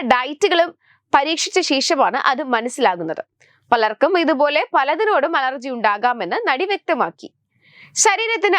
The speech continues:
അനുയോജ്യമായതും അല്ലാത്തതുമായ ഭക്ഷണങ്ങൾ എന്താണെന്ന് കൃത്യമായി മനസ്സിലാക്കണം. കഴിക്കുന്ന ആഹാരത്തിന്റെ ഗുണദോഷങ്ങൾ ആരോഗ്യത്തിൽ എന്ന പോലെ ചർമ്മത്തിലും പ്രതിഫലിക്കും. അതേസമയം ദഹിക്കാൻ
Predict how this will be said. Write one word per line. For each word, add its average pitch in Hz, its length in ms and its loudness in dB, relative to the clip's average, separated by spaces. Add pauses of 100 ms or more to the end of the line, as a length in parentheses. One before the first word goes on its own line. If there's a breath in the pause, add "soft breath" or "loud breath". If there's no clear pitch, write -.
(140)
അനുയോജ്യമായതും 294 840 0 (120)
അല്ലാത്തതുമായ 311 640 0 (120)
ഭക്ഷണങ്ങൾ 240 440 -2 (180)
എന്താണെന്ന് 330 500 -2 (140)
കൃത്യമായി 339 560 0
മനസ്സിലാക്കണം. - 580 -4 (600 loud breath)
കഴിക്കുന്ന 311 400 2 (120)
ആഹാരത്തിന്റെ 311 500 0 (120)
ഗുണദോഷങ്ങൾ 277 840 2 (520 loud breath)
ആരോഗ്യത്തിൽ 392 600 0
എന്ന 302 100 0 (100)
പോലെ 226 200 2 (260)
ചർമ്മത്തിലും 330 600 0
പ്രതിഫലിക്കും. 240 520 -2 (400)
അതേസമയം 247 540 0 (100)
ദഹിക്കാൻ 302 340 2